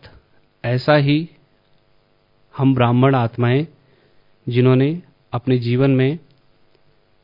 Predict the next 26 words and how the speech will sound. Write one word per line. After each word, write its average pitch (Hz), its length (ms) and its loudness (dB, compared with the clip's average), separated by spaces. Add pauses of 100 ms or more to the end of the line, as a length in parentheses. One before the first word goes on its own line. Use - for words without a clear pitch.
(480)
साकार 123 440 0
बाबा 113 360 0
को, 135 240 -4
साकार 120 440 -4
मम्मा 113 320 -2
को, 127 280 -6 (440)
साकार 123 440 -2
समय 131 360 0
को 139 280 -6 (480)
नहीं 120 180 0
देखा 107 300 -4
था, 104 260 -14 (800)
तो 131 80 -4
कहीं 143 360 4
ना 170 100 4
कहीं 151 440 -2 (300)
ये 123 180 0
अग्नि 135 520 0 (500)
हमारे 123 320 2
अंदर 139 300 2
भी 143 240 -4 (120)
प्रज्वलित 123 460 -2
होती 123 260 -2
है 123 180 -4 (880)
कि 160 300 0 (1080)
हमने 135 400 0